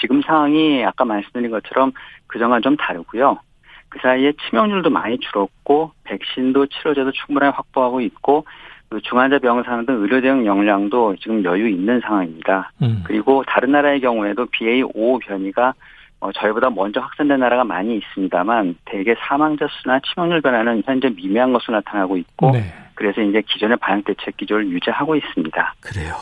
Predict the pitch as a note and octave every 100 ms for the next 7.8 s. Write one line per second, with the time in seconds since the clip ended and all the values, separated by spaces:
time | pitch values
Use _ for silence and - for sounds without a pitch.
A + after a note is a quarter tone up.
0 | - - - - - F2 - - C#3+ D#3+
1 | E3+ D#3 E3+ E3 E3+ F#3+ G3+ - - -
2 | F#3 D#3 C3 D3 F#3 D3+ C3+ C3+ A#2+ A#2+
3 | - - - F3+ D3 B2 B2+ - _ -
4 | - - - C#3 C#3+ D3+ - G3 G3+ B2
5 | A#2 - A#3+ B3 A#3+ A3+ A#3+ - C#3+ D3
6 | D#3 D#3+ D3 F3 A3+ G3 D3 C#3 - E3
7 | D#3 - - B2 C#3 - F#3 A2+